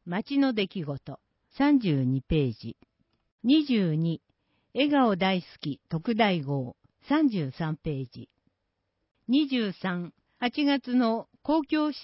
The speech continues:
設イベントカレンダー。三十四ページ。二十四、頑張るしきっ子。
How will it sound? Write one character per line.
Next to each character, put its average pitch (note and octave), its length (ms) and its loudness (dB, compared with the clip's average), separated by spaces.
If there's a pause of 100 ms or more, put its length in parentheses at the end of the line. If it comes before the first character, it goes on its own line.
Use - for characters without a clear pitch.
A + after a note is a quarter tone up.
設 E3 480 -4
イ F#3 140 -4
ベ C#4 160 2
ン C4+ 80 2
ト A#3 140 -2
カ G3 180 -4
レ G#3 140 -2
ン E3+ 120 -2
ダ C3+ 340 -14
ー。 - 140 -20
三 C4+ 240 0
十 C#3 220 -8
四 D#3 220 -4
ペ C3+ 260 -10
ー C3 40 -14
ジ。 - 200 -20 (640)
二 B3+ 200 2
十 F3 260 -4
四、 D#3 340 -6 (360)
頑 A#3+ 280 2
張 C4 140 -2
る F#3 140 -4
し - 200 -16
き G#3+ 100 -4
っ G3 60 -4 (160)
子。 F3 220 -6